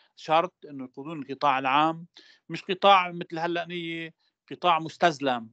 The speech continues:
يعني، كل واحد بيجيب جماعته على القطاع العام لحتى يأمنوا له مصالحه، لا، بدنا نعمل قطاع عام يكون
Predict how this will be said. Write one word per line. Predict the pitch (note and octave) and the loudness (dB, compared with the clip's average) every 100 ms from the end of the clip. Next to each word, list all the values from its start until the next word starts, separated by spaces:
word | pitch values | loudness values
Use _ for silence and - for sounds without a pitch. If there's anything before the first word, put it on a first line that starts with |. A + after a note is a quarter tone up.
| _ | _
يعني، | C3+ C#3 C#3 | -14 -12 -6
كل | F#3+ F#3 | -2 4
واحد | G3+ F#3 D#3+ | 4 4 -4
بيجيب | D#3 E3+ | -6 -8
جماعته | C#3+ D#3+ F3 D3+ - B2 A2+ _ _ - | -6 -4 -2 -4 -6 -12 -14 _ _ -14
على | B2 | -12
القطاع | - - D#3 | -8 0 0
العام | C#3+ C#3 D#3+ D#3+ | 0 0 -2 -2
لحتى | D3+ C#3+ - D#3+ | -8 -12 -8 -8
يأمنوا | C#3+ D#3 D#3+ | -8 -10 -6
له | D3+ | -4
مصالحه، | D3 - D3 C3+ C3 | -4 -4 -4 -4 -6
لا، | E3 E3+ - _ _ _ - | -6 -6 -8 _ _ _ -14
بدنا | A#2 | -4
نعمل | D3+ D#3 C3+ | -4 -4 -8
قطاع | - D3+ C3+ | -8 -4 -4
عام | A#2+ D#3+ E3+ | -2 -4 -4
يكون | C#3+ - D#3+ E3 | -8 -8 -8 -8